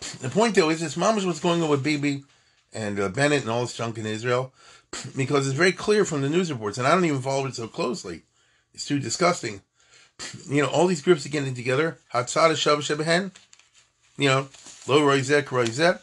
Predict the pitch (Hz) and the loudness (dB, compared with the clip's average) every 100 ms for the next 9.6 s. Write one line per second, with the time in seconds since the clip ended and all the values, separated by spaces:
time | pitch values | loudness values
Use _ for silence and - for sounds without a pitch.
0 | - - - _ - 104 107 120 127 151 | -16 -20 -20 _ -8 -6 -2 -2 0 0
1 | 156 127 135 139 139 131 131 151 131 101 | 0 2 4 4 -2 -4 0 0 0 -6
2 | 85 87 76 _ _ _ _ _ - _ | -6 -14 -20 _ _ _ _ _ -20 _
3 | _ - - 120 143 151 147 139 147 151 | _ -20 -4 0 2 4 4 2 -2 -2
4 | 139 127 135 117 120 92 85 _ _ _ | 0 -2 -4 -4 -6 -6 -12 _ _ _
5 | _ _ _ _ _ - 131 170 160 - | _ _ _ _ _ -2 0 2 0 0
6 | 143 160 120 95 135 131 120 - 101 143 | 0 0 -2 0 -2 -2 -6 -4 2 2
7 | 113 104 120 131 120 117 123 123 139 180 | 2 -2 -4 -4 -4 -2 -4 -4 0 2
8 | 135 - _ _ _ - _ - - 123 | 2 0 _ _ _ -20 _ -20 -12 0
9 | 180 190 143 98 87 - | 2 2 2 -2 -6 -18